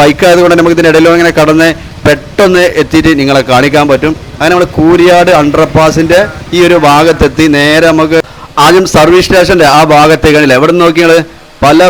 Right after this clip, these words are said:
ഭാഗത്തു നിന്നായിട്ട് ആളുകൾ ഇവിടെ തടിച്ച് കൂടിയിരിക്കുക കേട്ടോ. കാരണം അതിൻ്റെ അടുത്തേക്ക് പോകാൻ പറ്റില്ല. ഏത്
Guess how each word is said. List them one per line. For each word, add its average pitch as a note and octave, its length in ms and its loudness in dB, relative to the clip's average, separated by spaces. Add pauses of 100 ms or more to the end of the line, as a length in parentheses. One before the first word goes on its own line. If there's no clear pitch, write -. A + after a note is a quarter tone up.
(140)
ഭാഗത്തു D#3 480 0
നിന്നായിട്ട് D#3 500 0 (240)
ആളുകൾ D3+ 420 0
ഇവിടെ D3 160 -2 (120)
തടിച്ച് B2 380 -2 (100)
കൂടിയിരിക്കുക B2+ 340 -2
കേട്ടോ. G2 180 -4 (300)
കാരണം B2 140 -2
അതിൻ്റെ C#3 160 0
അടുത്തേക്ക് D3+ 420 -4 (140)
പോകാൻ C3+ 260 0
പറ്റില്ല. C3 300 -2 (460)
ഏത് D#3+ 240 0